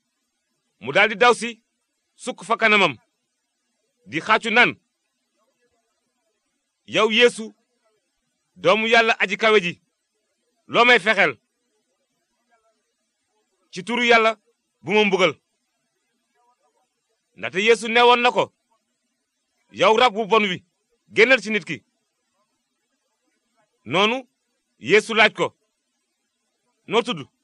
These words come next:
Mu tontu ko, "Coggal laa tudd, ndaxte ñu bare lañu." Muy ñaan Yeesu lool ngir mu bañ leen a dàq ca réew ma. Fekk amoon na fa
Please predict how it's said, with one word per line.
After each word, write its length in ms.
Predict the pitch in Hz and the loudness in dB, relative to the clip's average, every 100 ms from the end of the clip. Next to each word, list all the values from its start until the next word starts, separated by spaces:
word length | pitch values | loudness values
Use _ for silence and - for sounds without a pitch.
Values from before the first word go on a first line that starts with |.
| _ _ _ _ _ _ _ _ _ - | _ _ _ _ _ _ _ _ _ -16
Mu 140 | 139 | -4
tontu 260 | 170 226 208 | -2 -2 -4
ko, 220 | 214 208 _ _ _ _ _ _ - | -6 -6 _ _ _ _ _ _ -4
"Coggal 300 | 220 220 233 | 0 2 4
laa 120 | 220 | 2
tudd, 180 | 208 196 143 _ _ _ _ _ _ | 0 -10 -12 _ _ _ _ _ _
ndaxte 240 | 117 180 208 | -4 -4 -2
ñu 120 | 202 | -2
bare 200 | 180 220 | 2 2
lañu." 220 | 196 170 113 _ _ _ _ _ _ _ _ _ _ _ 466 480 _ _ _ _ _ _ _ _ | 2 -2 -8 _ _ _ _ _ _ _ _ _ _ _ _ _ _ _ _ _ _ _ _ _
Muy 240 | 101 170 | -6 -4
ñaan 240 | 214 240 233 | 0 0 2
Yeesu 260 | 233 208 | 0 0
lool 260 | 208 247 240 _ _ _ _ _ _ _ | 2 2 2 _ _ _ _ _ _ _
ngir 180 | 117 196 | -8 -6
mu 100 | 214 | -2
bañ 160 | 208 220 | -2 2
leen 160 | 233 214 | 2 2
a 160 | 220 - _ _ | 0 -4 _ _
dàq 280 | 113 185 - | -2 -2 -2
ca 120 | 226 | 0
réew 160 | 214 214 | 2 2
ma. 120 | 165 123 _ _ _ _ _ _ _ _ 494 622 _ _ _ _ _ _ _ _ | 0 -8 _ _ _ _ _ _ _ _ _ _ _ _ _ _ _ _ _ _
Fekk 180 | 151 - 214 | -10 -6 -4
amoon 220 | 226 240 | -2 -2
na 80 | 240 | -2
fa 280 | 247 254 | 0 -2